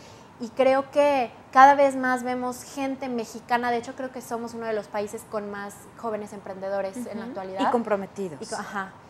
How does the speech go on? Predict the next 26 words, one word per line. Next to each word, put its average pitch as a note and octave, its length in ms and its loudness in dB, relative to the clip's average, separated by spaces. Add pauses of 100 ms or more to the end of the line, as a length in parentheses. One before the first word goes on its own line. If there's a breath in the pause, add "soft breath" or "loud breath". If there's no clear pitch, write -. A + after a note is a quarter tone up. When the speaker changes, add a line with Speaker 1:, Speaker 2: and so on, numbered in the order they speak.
(180 loud breath)
Speaker 1:
Este, G#3 240 -6
y A#3 60 -4
no B3 100 -2
solo D4 180 -2
comprometidos A3 600 -4
con A#3 140 -10
el G#3+ 80 -10
medio G#3 180 -8
ambiente, A3 320 -6
sino B3 180 -12
con G3 120 -16
su F#3+ 80 -16
país. F3+ 400 -14 (280)
Porque G3 640 -4 (240 loud breath)
con C4 180 6
esto C#4 280 -2
que D4+ 140 4
Trump B3 380 4 (100)
vino A#3 240 -4
a A#3+ 40 -2
hacer A#3 200 -6
de A#3 80 -4
revolución, A3+ 640 -4 (280 loud breath)
no A#3+ 240 0
sirvió C4+ 360 0
más B3+ 220 -2